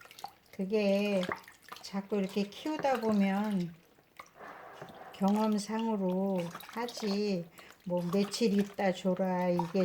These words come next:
좀 어려운 것 같아요. 설명하기는 이렇게 매일 보면서 내가 이렇게 터득을 하는 거지요. 그래서 처음에 기르시는 분들은 이렇게 내가 오늘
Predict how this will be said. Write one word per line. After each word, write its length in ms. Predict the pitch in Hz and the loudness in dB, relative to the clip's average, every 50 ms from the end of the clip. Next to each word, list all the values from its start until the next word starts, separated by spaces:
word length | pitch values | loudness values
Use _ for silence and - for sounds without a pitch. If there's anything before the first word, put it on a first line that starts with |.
| 175 | 2
좀 200 | - 180 175 175 165 165 - - - _ _ _ _ _ - - - _ - - | 2 2 2 0 0 -2 -4 -10 -16 _ _ _ _ _ -20 -20 -20 _ -12 -4
어려운 460 | - 165 175 190 214 220 233 226 202 | -2 0 4 4 4 4 4 2 2
것 200 | 196 180 175 - | 2 0 0 -2
같아요. 640 | 175 165 165 - - - 175 160 165 165 175 190 208 | -6 -6 -6 -8 -8 -6 -4 -2 -2 -2 -2 -2 -4
설명하기는 1160 | 196 - 240 240 247 262 254 254 240 240 254 254 262 262 262 247 214 190 190 208 220 220 180 151 - - - - - _ _ _ _ _ _ - - - | -2 -2 -2 0 0 0 -2 -2 -2 -2 -2 -2 -2 -2 0 2 2 2 2 2 0 -2 -4 -4 -8 -14 -16 -18 -20 _ _ _ _ _ _ -18 -8 -4
이렇게 320 | 190 185 185 185 - 202 | -2 -2 -2 -2 -2 0
매일 480 | 185 185 190 202 214 214 214 208 196 185 - - - - - - | 2 4 6 6 6 6 6 4 2 0 -2 -8 -10 -10 -4 0
보면서 800 | - 208 208 233 233 220 214 202 190 185 208 214 233 269 285 285 294 - - - - - - - - - - - | 0 2 2 4 2 2 2 2 2 2 0 0 0 0 -2 -6 -8 -12 -20 -20 -20 -20 -18 -18 -18 -18 -10 -4
내가 340 | - 180 185 180 180 196 190 | 0 0 2 2 2 2 2
이렇게 320 | 180 175 175 170 - 185 175 | 2 0 -2 -2 -4 -4 -4
터득을 600 | - - - 269 277 277 277 277 262 220 190 190 175 | -4 -4 -4 -2 0 0 0 0 0 0 -2 -2 -2
하는 260 | 233 262 285 285 269 | 0 2 2 2 2
거지요. 540 | 254 226 202 180 - - 185 208 254 320 349 339 - _ - - - - - - | 2 0 -2 -2 -2 -4 -2 -2 -2 -4 -6 -8 -14 _ -20 -20 -20 -20 -14 -8
그래서 320 | - 185 180 180 190 185 185 - - - - - - - - - | -4 -4 -2 0 0 -2 -2 -4 -8 -16 -16 -16 -14 -12 -12 -10
처음에 540 | - - 262 269 262 262 247 226 214 196 | -4 -2 0 0 0 0 0 0 0 -2
기르시는 680 | 208 - 214 196 208 202 202 - 214 202 196 190 185 185 | -2 0 0 2 2 2 2 2 2 2 2 2 2 0
분들은 640 | 185 180 175 180 190 190 208 262 294 285 277 233 - - - - - - - _ _ _ - - - - - - | 0 -2 0 0 0 0 2 2 0 0 -2 -4 -6 -8 -14 -20 -20 -20 -20 _ _ _ -20 -20 -20 -20 -12 -6
이렇게 280 | - 185 185 - 214 196 | -6 -4 0 2 2 4
내가 360 | 190 185 175 202 202 196 208 202 | 4 4 4 4 4 4 4 4
오늘 380 | 190 196 208 208 202 196 190 | 4 4 4 4 4 4 2